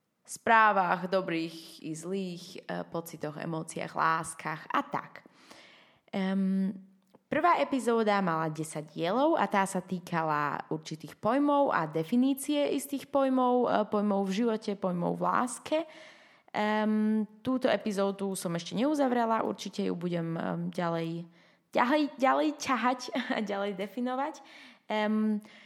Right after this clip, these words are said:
tretiu epizódu som otvorila, tretia epizóda sa volá Dáme kávu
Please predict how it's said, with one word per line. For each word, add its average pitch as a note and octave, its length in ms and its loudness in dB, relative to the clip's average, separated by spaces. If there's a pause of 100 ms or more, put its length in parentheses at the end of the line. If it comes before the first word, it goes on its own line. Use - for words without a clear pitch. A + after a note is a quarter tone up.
(280)
tretiu C#4 400 2
epizódu C4 560 2
som A3 320 0
otvorila, D4+ 720 2
tretia A#3+ 320 0
epizóda G#3 480 0
sa G3 160 -4
volá F#3 400 2
Dáme F3 320 0
kávu A#3 480 0